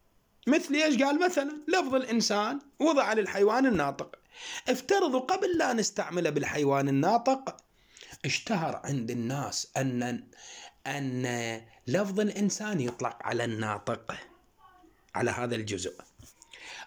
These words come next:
أو لفظ الإنسان يطلق على القابل للتعلم.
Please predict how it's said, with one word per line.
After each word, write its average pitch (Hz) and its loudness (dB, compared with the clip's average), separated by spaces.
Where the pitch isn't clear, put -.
أو 147 -2
لفظ 185 2
الإنسان 196 2
يطلق 175 0
على 180 0
القابل 160 0
للتعلم. 110 -2